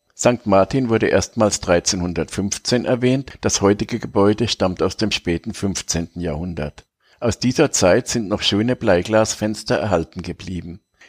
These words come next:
Die Bilder der beiden Seitenaltäre aus dem Jahr siebzehnhundert stammen von Hans Georg Asam. Nördlich schließt sich der Stadtteil Allach an, bereits im Jahr siebenhundertvierundsiebzig nach Christus als Ahalow erwähnt.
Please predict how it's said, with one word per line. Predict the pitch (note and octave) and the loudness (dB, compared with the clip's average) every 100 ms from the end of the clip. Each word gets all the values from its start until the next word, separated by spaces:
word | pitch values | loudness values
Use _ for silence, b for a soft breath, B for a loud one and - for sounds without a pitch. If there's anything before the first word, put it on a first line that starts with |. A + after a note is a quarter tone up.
| - | -6
Die | G#2+ | -2
Bilder | B2 C3+ D3 | 0 2 2
der | C3 | 2
beiden | A2+ G2 G2 F#2 | 4 4 2 0
Seitenaltäre | - G2 A2+ B2+ D2+ E2+ - F#2 G2 B2 E2+ | 2 4 4 0 -2 -2 -2 -4 -2 0 0
aus | F#2 | -4
dem | G2+ F#2+ | -4 0
Jahr | F#2 | 2
siebzehnhundert | - A2 - - F#2 E2+ A#2+ B2+ A2+ - B | 2 -2 -4 -8 -6 -2 0 2 2 0 B
stammen | - A2 A2+ A#2+ | 0 2 2 0
von | - A#2+ | -2 -4
Hans | E2+ F2+ - - | -2 -2 -2 -2
Georg | G#2 G2 G2+ - | 2 4 2 2
Asam. | D#2+ D2+ E2 D#2 - _ _ _ _ _ _ _ _ _ _ - | 0 0 -2 -2 -8 _ _ _ _ _ _ _ _ _ _ -6
Nördlich | G#2 A2+ - E3 D3+ - | 2 2 2 -2 -2 -4
schließt | C3 B2+ - | -2 -2 -2
sich | B2+ - | -6 -2
der | G#2 | 0
Stadtteil | - G2+ G2 - A#2 A2 | 0 0 0 2 0 4
Allach | E2 E2+ D#2 - | 4 4 2 -2
an, | E2+ D2+ D2 b b b | -4 -4 -6 b b b
bereits | F#2+ F2+ F#2+ - | -6 2 2 2
im | - F2+ | -2 0
Jahr | E2 F2 | 2 2
siebenhundertvierundsiebzig | A2 - A2 G#2 G2+ F#2+ E2+ - F#2+ F2 E2 - G#2 - - D3 - | 2 -2 -4 -2 -2 -2 -2 -2 -2 0 0 -4 -6 -8 -2 -2 -2
nach | C3 - | -4 -4
Christus | A#2+ A#2+ - C3 B2+ - B | -4 -2 -2 -2 -2 -4 B
als | G#2 G2+ - | -4 -4 -4
Ahalow | - F2+ G2+ G#2+ G#2 G#2 A2+ - | 2 2 4 2 2 0 -4 -2
erwähnt. | G#2+ G2 E2 C#2+ - - | -2 2 0 -2 -8 -20